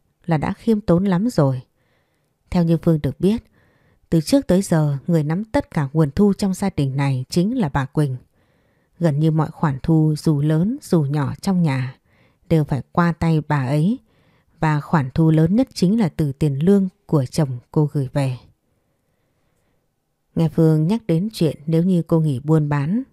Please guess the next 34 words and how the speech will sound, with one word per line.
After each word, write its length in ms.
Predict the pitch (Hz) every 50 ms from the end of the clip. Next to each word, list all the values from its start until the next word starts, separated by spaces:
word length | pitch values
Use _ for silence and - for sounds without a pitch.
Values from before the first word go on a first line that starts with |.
| _ _ _ _ _
và 120 | - 165 147
ở 200 | 147 - 165 147
nhà 340 | 135 143 147 147 143 135 135
sẽ 280 | - - - - 226 226
phải 160 | - 170 139 127
sống 320 | - - 160 151 196 233
dựa 240 | - - 196 165 143
vào 140 | - 143 127
con 200 | - 156 156 147
trai, 400 | - - 151 147 147 151 151 - _ _ _ _ _ _ _ _ _ _ _ _ -
thì 140 | - 170 160
bà 160 | 160 165 156
Quỳnh 400 | - - 170 156 151 147 139 143
sững 260 | - - 202 165 165
lại 180 | 165 156 143 -
liền. 340 | 151 151 151 143 127 123 123 - _ _ _ _ _ _ _ _ _ _ _ _ _
Bởi 140 | 170 160 143
vì 280 | 143 160 151 151 151
nếu 200 | 151 160 170 208 214 -
Phương 220 | - 214 202 202 196
chấp 280 | - 285 285 - -
nhận 120 | 185 - -
làm 180 | - 151 143 135
theo 160 | - 180 180
lời 180 | 170 156 139 135
bà, 340 | 135 143 139 135 131 123 - _ _ _ _ _ _ _ _ _ _ _ _ _ _ -
lẽ 180 | - - -
đương 320 | - 220 233 240 233 226 220
nhiên 300 | 220 226 226 220 220 220 - -
nguồn 260 | - 170 170 156 156
thu 160 | 147 - 233 220
nhập 160 | 202 165 -
ổn 180 | - 160 135 127
định 160 | 147 156 156